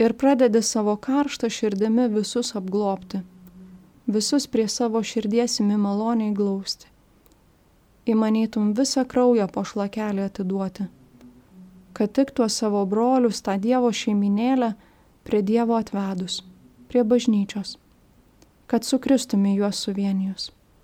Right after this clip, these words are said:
Kada Dievo meilė į mūsų širdį įžengus ją praplečia,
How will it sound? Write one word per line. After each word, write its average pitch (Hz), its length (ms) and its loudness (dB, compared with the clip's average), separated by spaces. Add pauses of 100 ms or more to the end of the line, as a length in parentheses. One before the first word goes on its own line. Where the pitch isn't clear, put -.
(1000)
Kada 208 240 2
Dievo 240 400 4
meilė 247 480 4
į 226 80 4
mūsų 220 320 0
širdį 226 460 2
įžengus 226 500 2
ją 214 160 0
praplečia, 240 680 -2